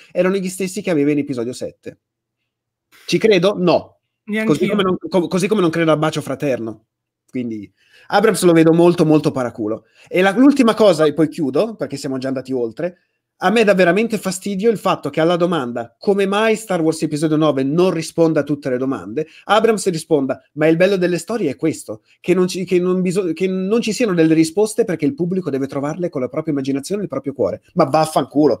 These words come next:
Speaker 1: scusa, mi è usci-,
Speaker 2: Concordo.
Speaker 1: <laughs> cioè,
Speaker 2: No, no,
Speaker 1: però
Speaker 2: no, sono d'accordo, sono d'accordo. Ci sono dei dettagli in Episodio sette che secondo me sono inequivocabili. Ragazzi, la spada degli Skywalker la chiama Se,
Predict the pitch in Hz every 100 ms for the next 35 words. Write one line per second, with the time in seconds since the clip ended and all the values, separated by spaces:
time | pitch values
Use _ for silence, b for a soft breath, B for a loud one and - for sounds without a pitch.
0 | B - 170 147 117 - - 165 185 175
1 | 147 - - 180 - 214 254 254 247 240
2 | 233 233 226 226 196 170 170 - 185 170
3 | - - 160 _ _ _ b b b b
4 | b b b b b _ 233 202 269 269
5 | 254 220 226 269 277 262 262 214 240 180
6 | 226 247 262 254 247 214 214 240 226 240
7 | 233 220 220 226 226 220 202 196 180 175
8 | 185 190 208 233 247 247 254 254 220 208
9 | - - 269 269 269 233 220 240 226 -
10 | - 277 277 254 247 226 226 240 247 247
11 | 233 269 269 220 233 220 226 214 - 214
12 | 208 202 190